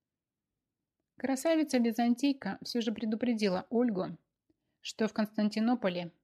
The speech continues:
многие знают чужие языки и свой собственный надо держать за зубами. Княгиня уже поняла это,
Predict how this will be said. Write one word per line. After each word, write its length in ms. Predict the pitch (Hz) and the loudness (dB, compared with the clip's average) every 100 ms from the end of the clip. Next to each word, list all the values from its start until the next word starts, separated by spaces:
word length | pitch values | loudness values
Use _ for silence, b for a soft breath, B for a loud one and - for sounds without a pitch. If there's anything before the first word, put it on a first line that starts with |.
| _ _ | _ _
многие 440 | 240 254 269 262 269 | 2 4 4 4 2
знают 420 | 247 190 156 - | 0 -2 -4 -8
чужие 460 | 202 180 190 185 | -10 -6 -4 -4
языки 520 | 185 202 202 262 285 - _ _ _ _ _ _ 302 | -4 -6 -2 0 0 -4 _ _ _ _ _ _ -6
и 80 | |
свой 240 | 285 302 320 | -2 0 0
собственный 640 | - 285 - 254 247 254 | 0 -4 -2 2 2 2
надо 280 | 208 202 214 | -2 -2 0
держать 440 | 208 214 180 180 | 0 -2 -4 -6
за 100 | 185 | -6
зубами. 500 | 185 208 175 160 160 - _ _ _ _ _ _ _ _ _ _ _ - | -6 -6 -6 -8 -10 -16 _ _ _ _ _ _ _ _ _ _ _ -8
Княгиня 440 | 214 220 220 214 | -2 0 0 0
уже 180 | 214 214 | 0 -2
поняла 460 | 214 214 233 240 190 | -2 0 0 0 -2
это, 300 | 156 170 | -4 -12